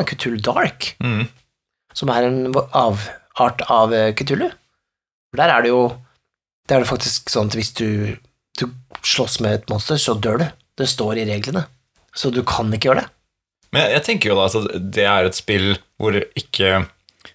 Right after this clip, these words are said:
Speaker 2: eh, voldelige konflikter egentlig dukker opp så mye.
Speaker 1: Nei, nei.
Speaker 2: Eh, mer enn at, eh, man, mer det enn at man løser konflikter som hadde blitt voldelige ellers,
Speaker 1: Mm, mm.
Speaker 2: eh, på en ikke-voldelig måte.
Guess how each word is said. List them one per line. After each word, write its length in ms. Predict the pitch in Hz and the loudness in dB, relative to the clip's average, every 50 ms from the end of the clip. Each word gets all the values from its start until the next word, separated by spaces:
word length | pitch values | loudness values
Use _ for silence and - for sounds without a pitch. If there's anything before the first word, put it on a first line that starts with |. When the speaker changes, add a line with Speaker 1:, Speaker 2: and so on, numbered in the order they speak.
| _ _ - | _ _ -2
Speaker 2:
eh, 220 | 101 98 95 90 92 | 0 2 2 2 0
voldelige 500 | 104 95 107 107 101 92 90 90 85 - | -2 0 0 0 0 2 0 0 0 0
konflikter 460 | 107 92 - 95 - - - 104 - | -4 -2 -2 -4 -2 0 -2 -2 0
egentlig 260 | 101 101 87 107 113 | 0 -2 -2 -2 -4
dukker 320 | 107 110 110 - - - - | -4 -6 -6 -6 -8 -8 -8
opp 160 | - - - | -8 -8 -6
så 140 | - - 120 | -4 -2 0
mye. 220 | 131 156 196 156 - - _ _ - - _ _ - | 0 0 0 0 -2 -4 _ _ -20 -20 _ _ 0
Speaker 1:
Nei, 100 | 247 294 | 2 2
nei. 160 | 254 202 220 220 - _ _ _ _ _ | 4 2 2 -2 -8 _ _ _ _ _
Speaker 2:
Eh, 200 | - - 127 117 | -2 0 2 2
mer 200 | 123 120 110 104 | 4 4 4 4
enn 80 | 104 107 | 4 2
at, 160 | 107 - - 123 | 2 0 2 2
eh, 240 | 120 123 120 117 | 2 4 4 2
man, 360 | 113 117 117 117 117 117 113 101 - _ _ _ _ _ _ _ | 2 2 0 0 0 0 -2 -4 -6 _ _ _ _ _ _ _
mer 540 | 120 117 - 123 123 117 113 107 107 117 127 | -10 -8 -6 -4 0 2 4 4 4 4 2
det 300 | 120 107 104 98 107 120 | 2 2 2 4 4 4
enn 220 | 131 - 107 107 104 | 4 2 2 2 2
at 140 | 101 - - | 0 0 0
man 240 | - 107 107 107 113 | 0 0 0 0 0
løser 640 | 101 113 113 113 107 95 85 - - - - 98 92 | -2 -2 0 2 2 2 2 0 -2 -4 -2 -2 -2
konflikter 540 | - 104 95 - 85 - - - - 107 101 | -2 -4 -4 -4 -6 -6 -6 -6 -4 -4 -4
som 220 | 92 - 110 107 101 98 | -2 -4 -4 -2 -2 0
hadde 180 | 107 110 - 90 | 0 0 0 -2
blitt 100 | 92 98 | 0 0
voldelige 320 | 107 98 95 92 98 98 | 0 0 0 0 2 2
ellers, 260 | 95 98 127 - - - - - - - | 2 2 2 2 2 0 0 -2 -2 0
Speaker 1:
Mm, 360 | 190 190 175 160 143 127 117 107 101 - _ _ | 2 4 4 4 2 2 0 -2 -6 -8 _ _
mm. 80 | - 147 | -2 0
Speaker 2:
eh, 160 | 104 104 101 | 2 4 2
på 140 | 98 104 113 | 4 2 2
en 60 | 113 104 | 0 2
ikke-voldelig 320 | - 104 101 95 113 123 | 0 0 0 0 2 0
måte. 240 | 123 110 - 165 | 0 2 2 0